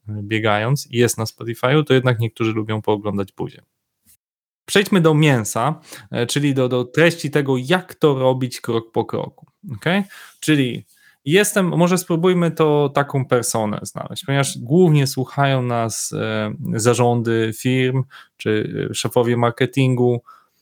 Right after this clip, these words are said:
i ta marka istnieje na LinkedInie, tak? Niech będzie to marka Escola, tak? Czyli ona istnieje, ma tam parę kliknięć, paręnaście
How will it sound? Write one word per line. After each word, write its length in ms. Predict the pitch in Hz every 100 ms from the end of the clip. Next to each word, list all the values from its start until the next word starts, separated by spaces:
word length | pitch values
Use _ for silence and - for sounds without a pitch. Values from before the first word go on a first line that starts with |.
| _ _ _ _ _ _ _
i 140 | 180 196
ta 120 | 160
marka 380 | 151 165 156 143
istnieje 600 | 131 - - 113 110 104
na 140 | 101
LinkedInie, 540 | 104 101 - - - -
tak? 320 | 175 180 -
Niech 160 | 131 104
będzie 360 | 117 120 110
to 120 | 107 104
marka 540 | 107 104 - 101 - _ -
Escola, 680 | 101 - 143 143 143 143 151 - _
tak? 460 | 117 123 143 135 -
Czyli 280 | 113 110
ona 220 | 107 104 -
istnieje, 920 | 110 - 135 143 143 143 143 139 139 _ _ _ _ _ _ _
ma 320 | - 143 151
tam 240 | 147 127 117
parę 300 | 123 117 110
kliknięć, 800 | - 120 - 110 104 - - -
paręnaście 920 | - 101 107 110 110 - - 110 104